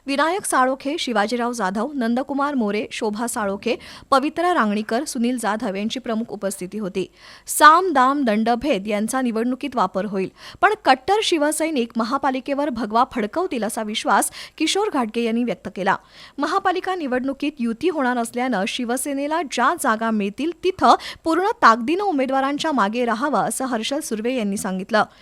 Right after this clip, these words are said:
युती धर्म पाळण्याची जबाबदारी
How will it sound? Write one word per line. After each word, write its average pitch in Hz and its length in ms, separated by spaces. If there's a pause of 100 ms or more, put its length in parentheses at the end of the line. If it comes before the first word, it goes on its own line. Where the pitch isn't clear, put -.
(380)
युती 330 420
धर्म 359 320
पाळण्याची 254 580
जबाबदारी 240 520